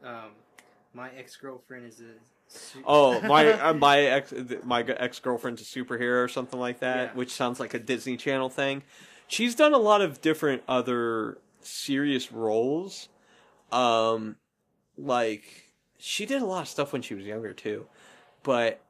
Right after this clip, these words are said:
Speaker 2: I think her most well-known films are definitely Tarantino related.
Speaker 1: Have you seen how Family Guy made fun of her?
Speaker 2: No.
Speaker 1: Peter Griffin was casted as, uh, Uma Thurman's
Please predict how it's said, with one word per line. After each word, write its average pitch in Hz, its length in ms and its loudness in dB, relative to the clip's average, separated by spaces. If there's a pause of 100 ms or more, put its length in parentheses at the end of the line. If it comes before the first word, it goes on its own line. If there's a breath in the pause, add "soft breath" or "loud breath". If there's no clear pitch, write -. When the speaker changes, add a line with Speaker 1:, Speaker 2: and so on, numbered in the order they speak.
Speaker 2:
I 135 160 2
think 135 560 -4
her 135 260 2
most 123 420 2
well-known 113 600 0
films 107 420 -6
are 107 60 -8
definitely 107 560 -10 (120)
Tarantino 110 680 -6
related. 113 440 -4
Speaker 1:
Have 131 140 -12
you 156 80 -16
seen 160 400 -18
how 151 80 -14
Family 135 380 -18
Guy 139 160 -14
made 127 220 -16
fun 123 140 -18
of 127 80 -20
her? 139 140 -20 (840)
Speaker 2:
No. 123 300 -4 (360)
Speaker 1:
Peter 135 280 -14
Griffin 127 360 -16
was 120 140 -20
casted 123 560 -20
as, 113 200 -20
uh, - 1200 -20
Uma 127 200 -16
Thurman's 120 540 -16